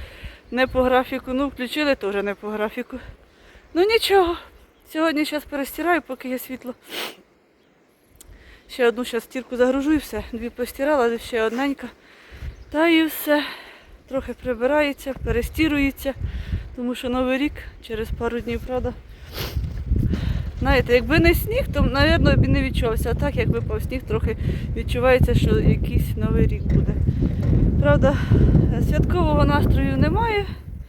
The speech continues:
Ну, все одно Новий рік, так Новий рік. Треба дітям зробити новорічний стил. Ну, не тільки дітям, нам. О, бах, бах, бах, бах.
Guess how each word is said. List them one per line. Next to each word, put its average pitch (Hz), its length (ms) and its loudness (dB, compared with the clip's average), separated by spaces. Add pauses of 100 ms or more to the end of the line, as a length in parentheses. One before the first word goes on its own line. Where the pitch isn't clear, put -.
(540)
Ну, 415 80 -6 (2000)
все - 160 6
одно 254 180 -2
Новий 233 280 -4
рік, 302 140 -6 (420)
так - 140 -16
Новий 220 320 -2
рік. - 120 -6 (720)
Треба 240 160 0
дітям 226 380 -4 (2000)
зробити 233 420 -2 (600)
новорічний 233 760 0
стил. 453 280 -2 (140)
Ну, 480 140 -2
не 294 140 6
тільки 466 280 2
дітям, 294 360 4
нам. 403 140 0 (1200)
О, 240 180 4
бах, - 500 4
бах, - 400 6
бах, 247 340 2
бах. 208 160 2